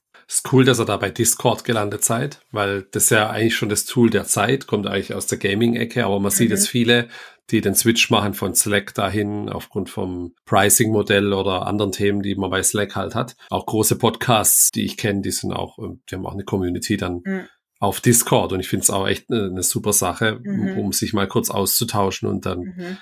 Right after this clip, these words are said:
Speaker 1: ist natürlich das clever, das skaliert für euch ja viel besser, wie wenn ihr die Tickets oder Anfragen beantwortet.
Speaker 2: Mhm.
Speaker 1: Ist eine coole Sache. Mal zum Thema Marketing, dein Steckenpferd zu kommen. Wie vermarktet ihr aktuell die verschiedenen Produkte? Du hast ein paar Themen schon ein bisschen angerissen, aber
Speaker 2: Mhm.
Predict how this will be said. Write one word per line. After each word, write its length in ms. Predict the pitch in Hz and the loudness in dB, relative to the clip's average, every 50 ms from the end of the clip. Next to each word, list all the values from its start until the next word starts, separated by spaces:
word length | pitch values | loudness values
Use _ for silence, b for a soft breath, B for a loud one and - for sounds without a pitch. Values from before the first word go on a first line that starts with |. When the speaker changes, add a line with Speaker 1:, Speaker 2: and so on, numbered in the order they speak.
| B B _ | B B _
Speaker 1:
ist 160 | - - - | 0 4 4
natürlich 300 | 131 127 - 135 127 123 | 4 6 6 6 6 6
das 180 | - 120 - - | 4 0 0 2
clever, 320 | - 127 117 117 117 135 | 4 4 4 4 4 4
das 140 | 120 113 - | 4 4 2
skaliert 340 | - - 113 104 107 101 - | 2 2 2 2 0 -2 0
für 100 | - 117 | -2 0
euch 220 | 104 101 101 - | 0 2 2 2
ja 80 | - 113 | 0 2
viel 180 | - 117 104 - | 2 2 2 2
besser, 320 | - 90 - - 117 113 | 0 -2 0 0 0 0
wie 140 | 104 98 92 | -2 -2 -2
wenn 100 | 92 95 | -4 -4
ihr 100 | 95 95 | -4 -6
die 120 | 101 98 | -6 -6
Tickets 460 | - - 101 - 98 - - - - - | -6 -8 -6 -6 -4 -2 0 -2 0 -2
oder 240 | 101 92 95 101 101 | -2 -4 -2 -2 0
Anfragen 520 | 98 101 98 - - 113 107 101 104 104 | -2 -2 -2 0 2 2 2 2 0 -2
beantwortet. 680 | 98 104 98 98 101 98 - 104 98 98 92 _ - _ b b b b b | -4 -4 -4 -2 -6 -4 -4 -4 -4 -4 -6 _ -14 _ b b b b b
Speaker 2:
Mhm. 140 | - 202 202 | -4 -4 -2
Speaker 1:
Ist 160 | 185 190 190 | 0 2 2
eine 120 | 98 98 | 2 2
coole 240 | - - 107 98 101 | 0 -2 -2 -2 -2
Sache. 360 | - - 104 95 95 104 104 B B B B B _ | -2 0 0 0 -2 -4 -8 B B B B B _
Mal 300 | - 139 139 139 143 135 | 0 2 4 4 4 4
zum 120 | - 147 135 | 2 2 4
Thema 260 | 147 151 143 131 123 | 4 6 6 6 6
Marketing, 520 | 117 113 120 127 127 147 - - 156 151 | 6 6 4 4 2 0 -2 0 0 4
dein 200 | 143 135 127 123 - | 4 6 6 4 2
Steckenpferd 720 | - - - 123 123 - 180 160 - - 104 90 - - | 0 -2 0 0 2 2 0 0 2 0 -2 -2 -2 -6
zu 160 | - - - | -8 -8 -8
kommen. 540 | - - - 107 98 98 98 98 95 90 - B B B B B | -8 -2 -2 0 0 0 0 -2 -2 -4 -8 B B B B B
Wie 400 | 101 101 104 110 120 123 123 123 | 0 0 2 4 6 6 6 4
vermarktet 800 | 123 - - - 110 101 95 87 87 90 95 - - - - - | 2 -2 0 2 2 4 4 2 2 2 0 -2 -4 -8 -2 0
ihr 220 | 127 139 139 123 | 2 4 4 4
aktuell 420 | 123 123 - - - 107 113 120 120 | 2 -2 -4 -4 -2 2 4 4 4
die 100 | 113 104 | 2 0
verschiedenen 600 | - 107 - - - 117 113 - 104 101 95 92 | -2 -2 -2 0 0 0 0 0 0 0 0 -2
Produkte? 480 | - 104 98 - - 113 - - 131 | -2 -4 -4 -4 -6 -8 -6 -6 0
Du 80 | 120 117 | 0 2
hast 160 | 107 - - | 2 2 0
ein 40 | 113 | 0
paar 200 | - 110 110 - | 2 2 2 4
Themen 280 | - 120 110 113 117 | 4 4 6 6 4
schon 120 | 113 - 113 | 2 2 0
ein 20 | |
bisschen 240 | 98 - - 107 104 | 0 2 0 0 0
angerissen, 720 | - 95 101 113 113 135 127 139 147 143 - - 156 147 | 0 0 0 0 0 0 0 2 2 2 2 2 2 -2
aber 280 | 139 113 110 110 104 101 | -2 0 0 0 2 0
Speaker 2:
Mhm. 360 | 98 185 190 196 196 202 - | 0 -2 -2 -4 -4 -6 -8